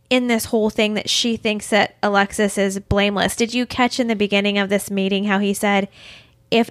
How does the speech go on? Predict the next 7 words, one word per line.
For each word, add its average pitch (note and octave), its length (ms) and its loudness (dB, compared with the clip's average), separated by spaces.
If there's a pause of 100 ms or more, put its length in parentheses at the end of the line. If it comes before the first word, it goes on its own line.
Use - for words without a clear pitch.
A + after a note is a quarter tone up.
everything C#4+ 840 0 (280)
is A#3+ 380 2
as G#3+ 320 4
Alexis G#3 640 -2
said G3 420 -2
is A3 320 0
true, A3 800 0